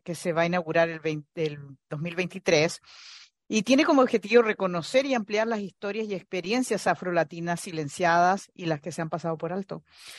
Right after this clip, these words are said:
Se llama, ah, se llama Afrolatine California, que va a incluir la entrevista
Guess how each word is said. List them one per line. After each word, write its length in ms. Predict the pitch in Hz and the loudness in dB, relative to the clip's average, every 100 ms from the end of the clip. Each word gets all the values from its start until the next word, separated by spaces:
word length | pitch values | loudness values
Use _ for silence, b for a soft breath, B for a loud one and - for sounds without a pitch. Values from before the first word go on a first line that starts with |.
| B B | B B
Se 180 | - 196 | -2 0
llama, 460 | 190 202 208 202 - - | 4 6 6 4 2 0
ah, 220 | 185 190 | 2 2
se 160 | - | 0
llama 240 | 185 190 196 | 2 4 4
Afrolatine 920 | 180 185 196 190 170 - 208 202 196 | 2 -2 -2 0 0 -2 -4 -2 0
California, 800 | 180 165 - 269 254 165 170 175 | -2 -2 -4 0 0 0 -4 -4
que 120 | 180 | -4
va 100 | 175 | -4
a 40 | |
incluir 380 | 180 185 180 175 | -6 -8 -6 -2
la 100 | 170 | -2
entrevista 720 | 165 156 165 - 165 160 | -4 -8 -8 -2 0 0